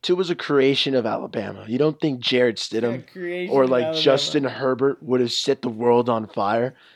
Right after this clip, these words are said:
Speaker 1: if they got to play with four first-round receivers and two first-round tackles? Fuck you, Chris Sims, for that ri-,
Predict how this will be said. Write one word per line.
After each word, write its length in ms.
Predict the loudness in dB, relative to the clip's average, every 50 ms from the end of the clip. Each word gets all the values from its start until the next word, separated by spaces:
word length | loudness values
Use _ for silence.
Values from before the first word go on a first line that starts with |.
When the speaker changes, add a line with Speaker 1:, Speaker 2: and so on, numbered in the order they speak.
| _ _
Speaker 1:
if 140 | -6 -6 -4 -2
they 120 | -2 0
got 180 | 2 2 0 0
to 60 | -2
play 200 | -8 -2 0 0
with 160 | 0 0 -4
four 480 | -6 -8 -4 -2 0 0 0 0 0 -2 _ _ _ _ _ -4
first-round 520 | -2 -2 -2 -2 -2 -2 -2 -2 -2 -2
receivers 580 | -4 -6 -6 -6 -6 -4 -4 -4 -4 -4 -6 -12 -20 -20 -20 _ _ -10
and 160 | -10 -10 -8 -6
two 300 | -6 -2 -2 0 -2 -2
first-round 640 | -6 -6 -4 -4 -4 -4 -4 -4 -4 -4 -4 -6
tackles? 540 | -8 -8 -8 -8 -8 -8 -8 -10 -10 -12 -20 _ _ _ _ _ _ _ _
Fuck 320 | 2 4 4 4 4 0 -4
you, 120 | -6 -4
Chris 260 | -4 0 0 0 2 2
Sims, 280 | 2 2 2 0 -2
for 100 | 0 2 2
that 140 | 2 2
ri-, 120 | 2 -2